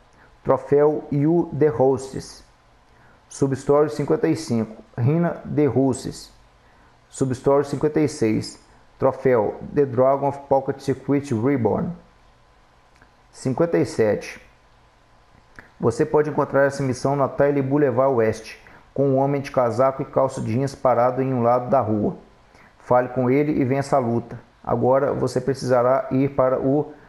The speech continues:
Underground Red Light District, dentro do purgatório. Quando estiver lá dentro,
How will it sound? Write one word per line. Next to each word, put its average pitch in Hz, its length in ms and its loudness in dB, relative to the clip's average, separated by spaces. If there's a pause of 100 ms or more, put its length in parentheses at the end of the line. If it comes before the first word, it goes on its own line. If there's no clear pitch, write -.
(120)
Underground 135 640 2
Red 117 360 0
Light 123 440 0
District, 127 640 -4 (140)
dentro 127 340 0
do 135 100 -4
purgatório. 131 680 0 (640)
Quando 123 220 -2
estiver 120 240 0
lá 127 120 2
dentro, 143 380 -4